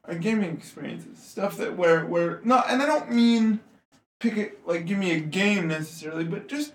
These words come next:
even a single choice in a game where you're like, "Huh, I like that they made me choose, and I like the way that they respected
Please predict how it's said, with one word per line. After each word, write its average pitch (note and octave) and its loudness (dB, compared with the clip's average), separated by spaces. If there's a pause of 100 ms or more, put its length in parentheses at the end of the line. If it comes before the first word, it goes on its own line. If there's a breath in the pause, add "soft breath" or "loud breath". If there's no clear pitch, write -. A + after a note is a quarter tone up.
(160)
even D4 -2
a C4+ 0
single C4 -4
choice G3 -2
in E3 -10
a C#3+ -10
game C3+ -6
where D3 -8
you're E3+ -2
like, D#3 -4 (380)
"Huh, F3 2 (640)
I F3 -2
like G3 2
that A3 -6
they A3 0
made G3+ -2
me G3 -4
choose, D#3+ -6 (320)
and E3+ -4
I E3+ 2
like E3 2 (640)
the F3+ 2
way F3 4
that E3+ 0
they E3+ 0
respected E3 -2